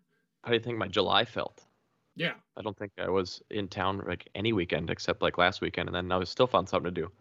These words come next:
Speaker 2: Yeah. It was, yeah, but all of, a lot of your traveling is,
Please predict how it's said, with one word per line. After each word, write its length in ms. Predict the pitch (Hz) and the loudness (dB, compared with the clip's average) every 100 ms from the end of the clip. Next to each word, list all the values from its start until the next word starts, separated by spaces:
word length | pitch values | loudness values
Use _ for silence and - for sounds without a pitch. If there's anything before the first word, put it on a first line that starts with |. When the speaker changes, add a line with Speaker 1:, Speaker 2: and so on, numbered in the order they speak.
| _ | _
Speaker 2:
Yeah. 200 | - - 101 _ _ _ _ - | -10 -10 -12 _ _ _ _ -6
It 120 | 139 | -4
was, 420 | 131 113 - - _ _ _ _ _ _ _ - | -4 -6 -12 -20 _ _ _ _ _ _ _ -6
yeah, 100 | 185 | -4
but 140 | 165 | -4
all 240 | 165 180 202 | -6 -4 -4
of, 80 | 160 | -4
a 40 | |
lot 180 | 156 196 | -4 -4
of 80 | 180 | -6
your 140 | 160 | -6
traveling 440 | 180 160 139 131 113 | -8 -8 -8 -8 -10
is, 280 | 92 - | -12 -18